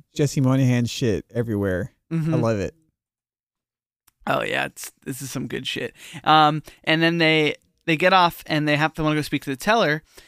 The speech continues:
Speaker 2: but they see is this, this, this ro-, r-, like, river of, like, demon people, right? Just in line, just sitting there, and there's, like, a guy who's, like, surfing over them and on, like, a, was it, like, a horse sort of a thing?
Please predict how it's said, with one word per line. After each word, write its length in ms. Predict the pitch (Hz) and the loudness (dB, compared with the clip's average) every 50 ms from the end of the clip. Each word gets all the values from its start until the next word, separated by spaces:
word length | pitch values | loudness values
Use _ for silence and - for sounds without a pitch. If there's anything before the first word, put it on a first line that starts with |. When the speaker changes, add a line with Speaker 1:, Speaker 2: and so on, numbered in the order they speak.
| _ _ - | _ _ -6
Speaker 2:
but 140 | 160 151 | -4 -2
they 80 | 165 160 | -2 -2
see 220 | - - 285 302 | -2 0 0 0
is 120 | 311 214 160 | 0 0 -2
this, 120 | 151 143 | -6 -6
this, 160 | 151 147 143 147 | -6 -8 -6 -4
this 180 | 147 156 143 | -4 -4 -4
ro-, 520 | 147 131 131 139 147 151 170 185 185 180 - - _ - | -4 -4 -2 0 2 4 4 4 4 2 0 -2 _ -16
r-, 280 | 147 135 139 143 147 - - | -12 -8 -6 -6 -6 -2 0
like, 180 | 147 139 135 - 135 | 0 0 0 -2 -6
river 760 | 131 135 135 139 156 185 208 190 185 143 127 131 131 127 - _ _ _ _ _ _ _ _ _ _ _ _ _ _ _ | -6 -4 0 4 4 4 4 4 2 0 0 -2 -4 -6 -10 _ _ _ _ _ _ _ _ _ _ _ _ _ _ _
of, 600 | - 151 147 143 143 139 131 127 - - - - _ _ _ _ _ _ _ _ _ _ _ _ _ _ | 0 2 4 4 2 0 -2 -6 -10 -16 -18 -20 _ _ _ _ _ _ _ _ _ _ _ _ _ _
like, 320 | - 147 139 131 - - - _ _ _ _ _ _ 151 139 - | -2 -2 -2 -2 -2 -6 -14 _ _ _ _ _ _ -16 -14 -8
demon 400 | - 160 160 185 202 202 165 143 | -4 -2 0 0 0 0 0 -2
people, 320 | 131 127 123 - - - - | -2 -4 -6 -6 -8 -8 -6
right? 320 | 139 135 139 160 - - | -4 -2 -2 -2 -4 -6
Just 400 | - 165 147 127 - - - - - _ _ | -4 -4 -4 -4 -6 -12 -16 -18 -20 _ _
in 300 | 160 165 175 180 180 175 | -2 0 0 0 0 -2
line, 760 | 160 151 143 135 147 151 147 143 135 135 139 135 131 131 131 - - - _ | -2 -2 -2 0 0 0 0 0 0 0 -2 -2 -2 -4 -8 -10 -16 -16 _
just 200 | - 196 180 - | 0 0 0 0
sitting 300 | - - 226 247 254 208 | 0 2 2 4 4 4
there, 260 | 165 139 135 139 147 - - - - - | 2 2 2 2 0 -2 -6 -14 -8 -2
and 100 | 156 165 | 0 2
there's, 140 | 165 165 170 | 2 2 2
like, 100 | 165 160 | 0 0
a 60 | 156 | 0
guy 380 | 135 151 143 156 165 170 156 | 2 4 4 6 6 4 4
who's, 160 | 147 147 135 147 | 2 0 0 -2
like, 140 | 139 - | -4 -4
surfing 480 | - - - - 156 156 - 175 156 147 | -6 -6 -2 -2 -2 0 0 -2 -2 -2
over 180 | 139 143 151 151 | -2 -2 -4 -4
them 400 | 143 135 131 131 131 135 135 135 - _ _ _ _ - | -2 -2 -2 -2 -2 -2 -4 -6 -10 _ _ _ _ -6
and 400 | 143 143 139 139 139 135 135 - | -4 -2 0 0 0 0 -2 -2
on, 400 | - 139 135 135 131 139 147 143 | -2 -2 -2 -2 -4 -6 -6 -6
like, 260 | 139 143 147 - - | -6 -6 -6 -6 -6
a, 400 | 131 117 113 110 - - 50 50 - | -4 -4 -4 -4 -4 -6 -6 -8 -8
was 100 | - 151 | -8 -8
it, 80 | 151 - | -8 -8
like, 100 | 139 131 | -6 -6
a 40 | 131 117 | -6 -6
horse 320 | - - 147 160 190 - | -4 -2 -2 -2 -2 -4
sort 220 | - - 220 208 208 | -4 -2 -2 -2 0
of 80 | 208 | -2
a 60 | 233 220 | -4 -4
thing? 380 | - 233 233 240 240 254 247 | -2 -2 -2 -2 -2 -4 -6